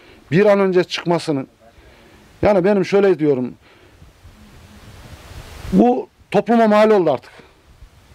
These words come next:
Yani bir kasabada iki kişi vuruluyor, katliama vuruluyor. Burada olağanüstü hal ilan edilmesine kadar çıkar bu iş. Bu Avrupa'da, Batı ülkelerde böyle oluyormuş. Bizim burada herkes işinde, gücünde.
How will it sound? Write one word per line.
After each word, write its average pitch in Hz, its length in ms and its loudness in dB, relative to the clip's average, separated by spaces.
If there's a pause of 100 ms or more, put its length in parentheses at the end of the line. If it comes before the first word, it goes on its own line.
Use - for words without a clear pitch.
(1000)
Yani 170 300 2 (400)
bir 165 80 -8
kasabada 185 500 2
iki 180 180 -2
kişi - 200 -2
vuruluyor, 180 360 0
katliama 175 460 -2
vuruluyor. 165 400 -2
Burada 175 360 0
olağanüstü 175 540 0
hal 175 220 0
ilan 185 260 0
edilmesine 165 540 -2
kadar 180 200 0
çıkar 131 380 -6
bu 98 60 -14
iş. - 140 -20 (500)
Bu - 80 4
Avrupa'da, 180 380 2
Batı 170 200 -2
ülkelerde 165 420 -2
böyle 151 140 4
oluyormuş. 147 460 -4 (560)
Bizim 214 240 2
burada 196 200 2
herkes 185 300 0
işinde, 175 360 0
gücünde. 160 420 0